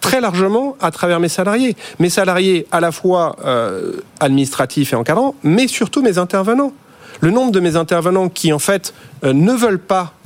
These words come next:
de temps plein, non pas, euh, juste parce qu'en fait, pour leur organisation personnelle aussi, c'est, euh, je vais organiser mon temps de travail différemment, euh, et, ben, l'organisation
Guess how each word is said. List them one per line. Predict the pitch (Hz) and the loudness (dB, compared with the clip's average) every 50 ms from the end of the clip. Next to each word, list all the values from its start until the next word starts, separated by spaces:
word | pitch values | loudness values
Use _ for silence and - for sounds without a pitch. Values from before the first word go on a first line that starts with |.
| - - - - - _ _ - | -18 -18 -18 -20 -20 _ _ -4
de | 135 151 147 | -2 -2 -2
temps | - 160 151 143 | 0 -2 -2 -2
plein, | - 160 160 160 151 147 | 0 0 0 0 0 0
non | 156 175 233 262 247 | 2 2 2 2 2
pas, | - 262 262 247 - - | 0 2 2 0 0 0
euh, | 175 151 - - - | -2 -2 -4 -4 -4
juste | 220 180 156 240 269 - - | 0 2 2 2 0 0 -2
parce | 233 170 - - | -4 -4 -2 -2
qu'en | 180 175 | -4 -2
fait, | - - 262 262 - _ | -2 -2 -4 -6 -8 _
pour | - 185 160 160 | -2 0 0 2
leur | 175 180 208 269 269 226 214 | 2 2 2 2 2 0 0
organisation | 202 190 190 180 175 175 170 165 160 160 147 - - 170 160 147 - - - | 0 0 0 0 2 2 0 2 0 0 0 0 0 -2 -2 -2 -4 -6 -4
personnelle | 190 156 - - - 139 117 110 120 147 - - - - 175 | -4 -4 -4 -2 -2 -2 0 0 -2 -4 -6 -8 -6 -2 -2
aussi, | 156 - - - 190 233 - - - - - - | -2 0 0 0 0 0 -2 -4 -10 -18 -12 -10
c'est, | - - - - 214 220 196 185 - - - - - | -6 -4 -2 0 2 2 0 -2 -4 -10 -10 -4 -2
euh, | 143 135 123 117 120 - - - - - - - - - | 0 0 0 0 -4 -6 -14 -20 -20 -20 -20 -12 -6 -2
je | 139 131 175 214 | 0 2 2 2
vais | 226 190 220 220 208 | 2 2 2 2 2
organiser | 165 170 175 180 180 170 160 170 175 | 2 0 0 0 2 2 2 2 2
mon | 165 151 139 | 2 0 0
temps | - 143 | -2 -2
de | 143 139 | -4 -2
travail | - - 147 143 143 139 135 | -2 -2 0 0 0 0 -2
différemment, | 123 131 120 - 131 123 120 113 110 120 131 175 233 - - - - - - - - - | -2 -4 -4 -2 -2 0 0 0 0 0 0 0 -2 -6 -10 -20 -20 -20 -20 -20 -8 -2
euh, | 117 117 113 113 120 - - - - | 0 0 2 2 0 -2 -2 -2 0
et, | 180 160 156 156 151 - - - - - - - _ - - - _ _ - 160 | 0 2 2 2 0 -2 -6 -12 -20 -20 -20 -20 _ -20 -20 -20 _ _ -4 0
ben, | 139 139 143 143 - - | 0 0 0 -2 -4 -2
l'organisation | - 165 170 180 170 185 180 185 180 165 170 170 156 - - 180 180 180 175 | 0 2 2 2 2 2 2 2 2 2 2 0 0 0 0 0 0 0 -2